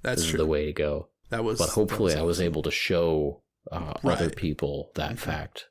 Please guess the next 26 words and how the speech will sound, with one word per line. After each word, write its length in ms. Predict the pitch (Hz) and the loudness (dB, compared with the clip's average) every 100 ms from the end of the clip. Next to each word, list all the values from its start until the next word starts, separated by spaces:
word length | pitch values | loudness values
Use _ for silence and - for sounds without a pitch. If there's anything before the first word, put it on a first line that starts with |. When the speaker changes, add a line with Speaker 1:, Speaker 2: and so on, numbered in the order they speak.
| _ - | _ -12
Speaker 2:
uh, 80 | 82 - | -12 -10
through 140 | - 78 | -4 -2
that 180 | 78 - | -2 -4
video. 380 | 76 78 78 - - | -2 0 -2 -6 -10
Speaker 1:
I 80 | - | -2
mean, 340 | 139 127 117 87 | 0 0 0 -2
Speaker 2:
Um, 420 | 78 76 76 - _ _ - | -4 -4 -8 -12 _ _ -8
Speaker 1:
<laughs> 1160 | - - - - - - _ _ _ - - - | -6 -6 -8 -14 -16 -18 _ _ _ -14 -6 0
Speaker 2:
and 120 | 104 | 2
also 240 | 98 113 | 4 4
locally, 460 | 90 87 87 95 82 | 4 4 4 2 2
my 160 | 78 | 2
friend 320 | 78 95 78 78 | 0 0 2 0
Alex 340 | 76 78 - | 0 -2 -2
has 120 | 85 | -2
been 120 | 82 | -2
painting 340 | 73 90 82 78 | -4 -2 0 0
his, 300 | 76 73 - | 0 -2 -6
his 360 | 117 90 78 - - | 0 0 0 -4 0
orcs 360 | 85 - - | 0 0 -2
orange. 460 | 78 78 78 76 - _ - | 0 2 0 -2 -6 _ -8
Speaker 1:
All 240 | 123 190 | -2 2
right. 200 | 311 - | 2 2
Speaker 2:
And 360 | - 76 76 - _ - | 2 0 -4 -8 _ -2
he's 220 | 90 85 | -2 2
right. 280 | 101 139 | 4 2